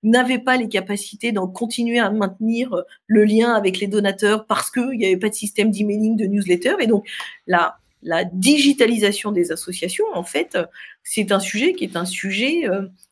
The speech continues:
qui touche à leur, euh, pérennité. C'est-à-dire que c'est un sujet de survie, fondamentalement,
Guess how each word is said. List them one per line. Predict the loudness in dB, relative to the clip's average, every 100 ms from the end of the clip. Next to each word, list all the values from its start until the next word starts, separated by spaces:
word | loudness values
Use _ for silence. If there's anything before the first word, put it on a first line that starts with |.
| _
qui | -4 -2
touche | 4 4 4
à | 2
leur, | 0 0 -2
euh, | -4 -4 -8 2
pérennité. | 4 4 2 0 -2 -4 -8 _
C'est-à-dire | -8 -6
que | -4
c'est | -4 -2
un |
sujet | -2 -2 -2
de | 0
survie, | -2 0 2 2 -2 -2 -8
fondamentalement, | -8 -4 -4 -2 0 0 -2